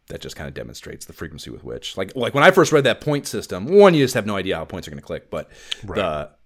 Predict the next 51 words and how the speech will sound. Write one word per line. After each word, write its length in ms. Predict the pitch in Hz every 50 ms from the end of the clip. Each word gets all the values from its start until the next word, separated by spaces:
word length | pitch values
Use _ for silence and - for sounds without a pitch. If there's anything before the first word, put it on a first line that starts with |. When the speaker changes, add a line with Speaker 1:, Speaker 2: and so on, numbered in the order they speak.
| _ _ _ _ _ _ _ _ _ _
Speaker 1:
the 120 | 113 104 98
one 240 | 98 110 107 101 92
thousand, 340 | 104 90 82 82 80 82
three 160 | 73 - 101 90
thousand, 320 | - 82 80 80 80 73
five 240 | - 82 85 85 71
thousand 360 | 78 73 71 69 71 71 -
thing, 220 | - 73 71 69
like, 140 | 69 69 73
I 40 | 76
wasn't 300 | 78 82 78 - 76 71
sure. 460 | - - 98 90 82 78 78 76 - _ _ _ _ _ _ _ _ - - - - _ _ _
'Cause, 100 | _ -
like, 100 | 113 104
Shinobi 600 | - - 117 151 202 226 156 139 113 107 101 - - _ _ _
was 160 | 110 110 95
an 80 | 101 107
instance 400 | 107 107 - - 107 101 - -
where 200 | 107 107 98 95
it, 400 | 95 95 - 107 101 92 - - _
it 160 | - 104 95 98
did 140 | 110 107
not 240 | 107 113 117 107 -
stack. 540 | - - - 92 92 82 - - - - - -
Like, 160 | 76 73 -
you 80 | 95 90
got, 300 | 101 95 92 98 - - _ _ _
you 140 | - 98 90
know, 60 | 80
you 120 | 78 80 82
got 220 | - 92 90 -
that 180 | 104 95 92 85
one, 320 | 87 98 98 98 95 90
and 100 | 87 85
then 80 | 85 80
that 120 | 80 78
was, 100 | 80 80
<laughs> 80 | - -
that 200 | 165 156 120 113
was 140 | 104 101 104
it. 220 | 117 101 90 - - - - -
So, 180 | - 147 139 123
like, 340 | 113 113 104 101 - - - _ _ _ _ _ _ _ _ _ _ _ _
I 120 | - 113 117
was 300 | 107 107 101 - - - -
mildly 480 | 127 131 147 139 135 131 127 123 120
surprised 560 | - - - - 113 104 90 85 80 78 - -
to 60 | 87
find 320 | - 90 82 78 78 82
that 100 | 82 80 -
every 520 | 92 87 85 87 82 80 78 73 - _